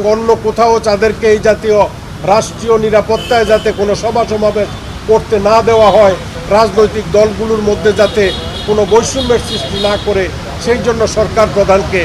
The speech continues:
আমরা অনুরোধ করেছি। তো যাই হোক, অন্যান্য বক্তব্য যারা দিয়েছেন তাদের সাথে আমরা একাত্মতা প্রকাশ করে সরকারকে আহ্বান জানিয়েছি যে বিরোধী রাজনৈতিক সংগঠন বলতে আজকে কিছু নাই,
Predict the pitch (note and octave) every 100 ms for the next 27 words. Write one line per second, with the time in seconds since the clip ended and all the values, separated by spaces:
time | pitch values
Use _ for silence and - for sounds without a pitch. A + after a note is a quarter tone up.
0 | - - - F3+ G3+ F#3 F3+ F3+ F#3+ F#3
1 | - F3 D#3 - - - - - - E3+
2 | G#3 A3 G#3 A3 - - - - F#3+ G#3+
3 | A3 G#3+ G3 G3+ - A3+ G#3+ G#3 G3+ G3+
4 | G3 G#3+ A3 A#3+ G#3+ G3+ - - - G3
5 | G#3 - A3 A3 G3+ G3+ G3+ F#3+ A3 -
6 | G#3 G#3 E3 G3 A3 G#3+ - A3 A#3 -
7 | - - - G#3 F#3+ A3 G3+ A3 F3+ G#3+
8 | B3 B3 G#3 G#3 G#3+ G3+ - A3 G3+ -
9 | - - G3 G#3+ D#3+ - - - - F3
10 | A3 G#3+ A3+ G#3+ G#3 G#3+ G3+ G#3 - A3
11 | A3 G#3 G#3+ G3+ G#3 G3+ A3 G#3 - F#3+
12 | A3 - A3 G3+